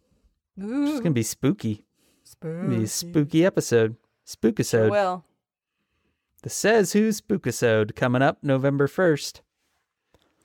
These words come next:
Speaker 1: Yep. So it's all pumpkin spice nut sacks until then.
Speaker 2: Yeah.
Speaker 1: I,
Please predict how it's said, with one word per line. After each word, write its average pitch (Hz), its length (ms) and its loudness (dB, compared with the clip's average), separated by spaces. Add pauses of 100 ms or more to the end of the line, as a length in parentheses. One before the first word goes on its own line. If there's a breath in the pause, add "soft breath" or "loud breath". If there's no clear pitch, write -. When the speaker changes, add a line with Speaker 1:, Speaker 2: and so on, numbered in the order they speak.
(140)
Speaker 1:
Yep. 220 320 -2 (140)
So 208 340 0
it's 208 160 -6
all 214 680 2 (1300)
pumpkin 254 520 -4
spice 254 500 -2
nut 262 220 2
sacks 254 420 0
until 269 360 -4
then. 233 440 -2 (840 soft breath)
Speaker 2:
Yeah. 110 400 -2 (100)
Speaker 1:
I, 131 460 4